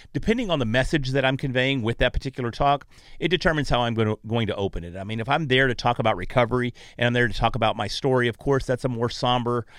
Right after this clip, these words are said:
uh, a more focused and, and more direct approach than what I'm going to be using if I'm gonna be talking about branding. If I come out, I come out and I'm talking about branding, it's gonna be silliness right off the bat. I'm gonna be loud, and I'm gonna be aggressive, and I'm gonna be flailing, and you're gonna see me moving and,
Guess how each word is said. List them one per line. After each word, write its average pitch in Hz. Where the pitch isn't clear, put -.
uh, 107
a 123
more 123
focused 131
and, 117
and 117
more 120
direct 113
approach -
than 113
what 113
I'm 113
going 117
to 113
be 113
using 113
if 139
I'm 127
gonna 120
be 113
talking 110
about 98
branding. 95
If 90
I 113
come 160
out, 156
I 120
come 165
out 147
and 123
I'm 117
talking 127
about 113
branding, 113
it's -
gonna 147
be 131
silliness 123
right 117
off 117
the 135
bat. 107
I'm 110
gonna 123
be 135
loud, 127
and 123
I'm 123
gonna 131
be 131
aggressive, 127
and 127
I'm 127
gonna 127
be 127
flailing, 135
and 127
you're 123
gonna 127
see 131
me 123
moving 117
and, 110